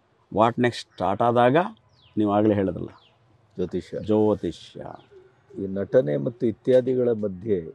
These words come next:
Speaker 2: ಈ ಜ್ಯೋತಿಷ್ಯ ಹುಟ್ಟಿದ್ದು ಹೇಗೆ?
Speaker 1: ಜ್ಯೋತಿಷ್ಯ ಇದೊಂದು ಮಾತ್ರ ನನ್ನ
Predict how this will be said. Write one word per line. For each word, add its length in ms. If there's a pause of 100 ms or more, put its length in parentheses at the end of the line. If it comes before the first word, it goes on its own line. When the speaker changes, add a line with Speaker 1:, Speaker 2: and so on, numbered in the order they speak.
(120)
Speaker 2:
ಈ 40 (100)
ಜ್ಯೋತಿಷ್ಯ 440
ಹುಟ್ಟಿದ್ದು 440
ಹೇಗೆ? 240 (3000)
Speaker 1:
ಜ್ಯೋತಿಷ್ಯ 720 (2250)
ಇದೊಂದು 240
ಮಾತ್ರ 220
ನನ್ನ 220